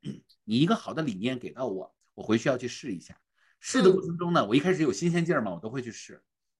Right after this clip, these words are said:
Speaker 1: 但试的过程中呢，我肯定会遇到各种各样的问题，一定是需要被答疑的，对不对？
Speaker 2: 对，
Speaker 1: 一定是需要我回来要被再，
Speaker 2: 对。
Speaker 1: 再，就至少被 mentor 一次，对不对？所以
Speaker 2: 对。
Speaker 1: action learning 是一个非常好的形式，但是同时的话呢，
Speaker 2: 对。
Speaker 1: 我们也需要再，再，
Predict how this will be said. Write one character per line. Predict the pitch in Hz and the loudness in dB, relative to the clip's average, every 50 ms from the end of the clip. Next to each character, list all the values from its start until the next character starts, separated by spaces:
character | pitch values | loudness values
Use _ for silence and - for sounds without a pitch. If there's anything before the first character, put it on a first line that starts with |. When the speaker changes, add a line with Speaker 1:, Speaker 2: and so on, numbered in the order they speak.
| _ | _
Speaker 1:
但 | - 185 196 | 2 2 2
试 | 185 - 262 226 | 2 2 2 6
的 | 185 | 6
过 | 185 190 | 8 8
程 | 180 185 185 | 8 8 8
中 | 180 185 185 | 8 8 8
呢， | 190 170 131 107 | 8 6 4 4
我 | 110 139 | 2 -2
肯 | - - 117 90 | -4 -4 -6 -2
定 | 117 165 165 | 0 0 0
会 | 151 151 | 0 0
遇 | 160 175 160 | -2 0 2
到 | 147 131 | 2 2
各 | 127 - 156 | 4 2 0
种 | 113 90 | 0 0
各 | 101 127 | -4 -4
样 | 131 120 | -2 -2
的 | 117 | -2
问 | 131 139 117 | -4 -6 -6
题， | - - 101 98 | -8 -8 -8 -4
一 | 110 135 160 | -2 -2 2
定 | 208 220 202 165 | 2 2 2 2
是 | 156 | 0
需 | 143 - - 135 | -2 -4 0 2
要 | 123 117 | 2 4
被 | 113 123 107 | 6 4 4
答 | 95 - 107 110 | 4 2 0 0
疑 | 95 85 85 87 | 0 0 -2 0
的， | 92 92 80 - - | 2 0 0 0 2
对 | - 123 | 4 4
不 | 120 | 6
对？ | 117 90 - - _ _ _ _ | 4 4 2 -2 _ _ _ _
Speaker 2:
对， | - 294 | 0 2
Speaker 1:
一 | 294 | 4
定 | 269 240 220 190 170 170 | 6 6 6 4 2 0
是 | - | 0
需 | - | 2
要 | - - | 2 4
我 | - 113 | 4 4
回 | - - 113 127 | 2 2 2 4
来 | 156 170 123 120 | 6 6 6 4
要 | 151 165 151 | 4 2 2
被 | - - 190 160 143 | 4 4 4 4 4
再， | - 233 214 - | 4 2 2 4
Speaker 2:
对。 | 220 127 123 - - _ | 4 2 2 0 -6 _
Speaker 1:
再， | - 240 202 156 120 - _ _ _ | 2 2 4 4 2 -2 _ _ _
就 | - 180 160 151 - | -4 -4 -4 -4 -6
至 | - - - 254 247 | -16 -12 -8 -4 -2
少 | 190 - 117 | 0 2 4
被 | 120 180 170 | 6 6 4
mentor | 165 180 196 214 233 - 190 151 | 6 4 2 2 2 2 4 4
一 | 120 107 101 | 4 4 2
次， | - - 104 92 | 0 -2 -6 -4
对 | 95 | -4
不 | 95 90 | -2 -2
对？ | 90 - - _ _ _ _ _ _ _ _ | -4 -4 -4 _ _ _ _ _ _ _ _
所 | _ - 208 | _ 2 4
以 | 240 226 170 139 | 6 6 6 6
Speaker 2:
对。 | 127 - - - | 4 2 0 2
Speaker 1:
action | 190 214 - - 214 | 2 2 2 2 2
learning | 214 220 220 214 175 127 123 | 2 2 4 4 4 2 2
是 | 120 - | 2 2
一 | 156 143 | 0 0
个 | 156 | 2
非 | - 160 | 2 2
常 | 156 156 160 | 0 0 0
好 | 147 117 | -4 -8
的 | 80 92 | -10 -10
形 | 90 - 78 76 82 | -12 -12 -12 -16 -18
式， | - - - 92 92 | -16 -10 -6 -4 -2
但 | 143 147 | -2 -2
是 | 135 - | -2 -4
同 | - - - 175 | -6 -4 -2 -2
时 | 165 - 107 113 | -2 -4 -6 -6
的 | 143 147 | -2 0
话 | - 220 - | 0 0 0
呢， | 113 - | -2 -6
Speaker 2:
对。 | 110 | -12
Speaker 1:
我 | 104 - - | -18 -12 -8
们 | 127 151 | -6 -6
也 | 127 101 | -6 -6
需 | - - 139 | -6 -4 -2
要 | 127 113 | 0 0
再， | 107 - 170 135 110 - - _ | 2 2 4 4 2 2 -2 _
再， | - 180 147 113 104 | 0 0 0 -2 -4